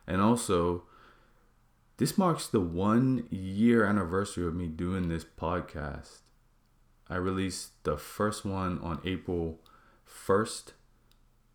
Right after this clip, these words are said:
uh, twenty nineteen. And today, as I'm recording, it's April fifth. So it's like,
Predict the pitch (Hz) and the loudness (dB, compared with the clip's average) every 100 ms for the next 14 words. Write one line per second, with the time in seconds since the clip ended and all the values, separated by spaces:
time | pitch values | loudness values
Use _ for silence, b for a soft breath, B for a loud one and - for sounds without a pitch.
0 | _ - 82 78 80 107 92 90 87 - | _ -6 -4 -4 -4 -2 0 0 -2 -2
1 | 101 110 117 _ _ _ - 82 82 78 | 0 0 -4 _ _ _ -10 -6 -4 -4
2 | 78 - 87 87 87 87 82 78 - 87 | -6 -2 2 2 2 0 -4 -4 -2 0
3 | 98 90 76 73 78 73 - - 92 131 | 0 -2 -2 -4 -2 -6 -6 -2 -2 -2
4 | - - - 80 76 76 - b b b | -8 -10 -2 0 0 -6 -10 b b b
5 | b b b _ _ - 80 76 | b b b _ _ -2 0 0